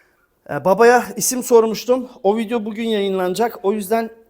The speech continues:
isim önerilerini daha görmedim arkadaşlar. Babaya isim koyacağız.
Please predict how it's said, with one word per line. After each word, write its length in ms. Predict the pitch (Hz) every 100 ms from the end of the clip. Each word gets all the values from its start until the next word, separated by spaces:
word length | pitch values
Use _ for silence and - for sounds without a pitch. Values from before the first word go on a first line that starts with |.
| _
isim 320 | 170 - 214 208
önerilerini 540 | 196 202 202 208 208
daha 180 | 196 196
görmedim 480 | 185 214 185 156 151
arkadaşlar. 640 | 139 147 147 143 208 220 - _ _ _ _ _ _ _
Babaya 340 | 147 180 214 233
isim 320 | 214 - 233
koyacağız. 720 | 208 196 185 214 - - -